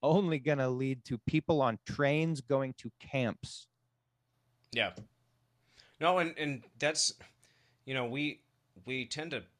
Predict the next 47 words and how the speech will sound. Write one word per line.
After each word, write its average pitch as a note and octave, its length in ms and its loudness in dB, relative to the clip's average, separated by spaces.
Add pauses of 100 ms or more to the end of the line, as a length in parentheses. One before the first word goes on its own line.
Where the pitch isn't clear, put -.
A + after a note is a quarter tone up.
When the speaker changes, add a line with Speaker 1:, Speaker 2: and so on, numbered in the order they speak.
(140)
Speaker 2:
point C#3+ 200 -8
the - 60 -18
finger B2+ 200 -8
at A#2 80 -6
the - 80 -14
government A#2 320 -8
a - 20 -6
lot, A#2+ 340 -6
and G#2+ 100 -10
I G2+ 80 -8
know G#2+ 140 -10
that's, G2+ 320 -8 (100)
that's F#2+ 420 -2
important, A#2 500 -14 (480)
but A2 360 -6 (1200)
it's C3+ 140 -8
people, C#3 420 -4 (100)
it's - 140 -12
your C#3+ 80 0
Speaker 1:
It's C#3 140 6
Speaker 2:
neighbors F3+ 180 8
that B2 60 2
Speaker 1:
us. A2 80 -4
Speaker 2:
are G#2+ 40 -8
gonna A2+ 140 -8
shove B2 320 -2
them A#2+ 160 -6
into A#2+ 180 -8
the A2 80 -12
box. G#2 500 -6
You B2 100 -10
know, G#2 80 -4
Speaker 1:
It's E3+ 160 4
Speaker 2:
there's A3 180 6
Speaker 1:
us. A2 80 -4
Speaker 2:
a, C3 40 2
Speaker 1:
It's, - 120 -8 (240)
yeah. F#3+ 220 4
Speaker 2:
a C#3 60 -4
woman C3+ 420 -2
at C#3+ 80 -4
the A#2 80 -2
grocery C3 320 -6
store A#2+ 200 -6
the A2+ 120 -4
other G#2+ 140 -8
day, G#2+ 320 -2